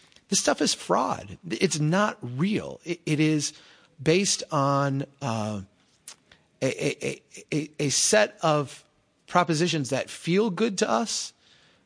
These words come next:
uh, because, you know, we wanna believe that building more is gonna be better, and we wanna believe that it will make the economy stronger, and we wanna believe that it will help our cities. But when we actually dig into it, it has the exact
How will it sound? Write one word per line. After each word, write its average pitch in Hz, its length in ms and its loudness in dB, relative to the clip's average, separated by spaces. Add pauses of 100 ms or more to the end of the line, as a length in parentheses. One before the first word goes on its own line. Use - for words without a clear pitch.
(120)
uh, 156 140 2
because, 147 540 0
you 220 80 0
know, 107 380 -6
we 139 120 0
wanna 135 280 2
believe 139 380 0
that 135 160 -2
building 143 300 0
more 139 220 0
is 139 120 -4
gonna 131 200 -4
be 135 160 -4
better, 131 380 -2
and 135 100 -4
we 117 80 -4
wanna 127 240 -4
believe 135 440 -2
that 123 140 -4
it 120 100 -6
will 135 100 -6
make 127 200 -4
the 135 60 -8
economy 131 440 -6
stronger, 131 520 -4
and 131 100 -4
we 135 100 -4
wanna 147 240 0
believe 143 340 0 (400)
that 160 100 4
it 151 40 6
will 143 120 4
help 135 240 0
our 139 80 0
cities. 131 520 -2 (360)
But 165 120 0
when 175 100 4
we 175 100 4
actually 196 320 0
dig 151 260 0
into 175 280 -4
it, 131 80 -6
it 127 280 -8
has 135 200 -4
the 135 80 0
exact 120 400 -4